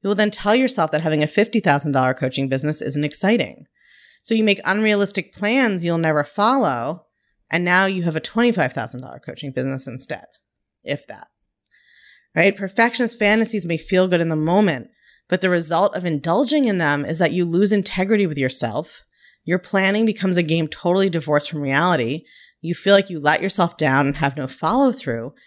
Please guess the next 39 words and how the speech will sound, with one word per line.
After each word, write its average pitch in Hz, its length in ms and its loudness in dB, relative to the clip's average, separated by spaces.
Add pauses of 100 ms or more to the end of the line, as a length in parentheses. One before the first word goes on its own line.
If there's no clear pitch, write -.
(300)
and 175 160 2
you 170 80 4
are 165 80 2
never 170 320 2
present 220 460 0
with 160 140 2
or 151 140 2
learn 147 200 2
how 147 160 -2
to 151 60 0
accept 226 380 0
your 151 200 0
actual 139 400 0
reality 101 500 -4
and 113 180 -16
self. - 440 -20 (880)
But, 247 240 4
you 302 60 -2
know, 196 140 2
like, 185 200 0
other 220 220 2
than 240 120 -2
that, 302 280 2 (140)
it's 208 120 -2
a 233 60 -2
great 175 200 2 (100)
<laughs> - 60 -6
idea. 190 360 0 (1400)
It's - 100 -16
a 226 40 -8
very 214 220 2
helpful 240 240 0
thought 185 260 2
pattern 160 360 0
other 151 200 2
than 160 140 0
all 143 120 4
those 151 180 0
things. - 400 -10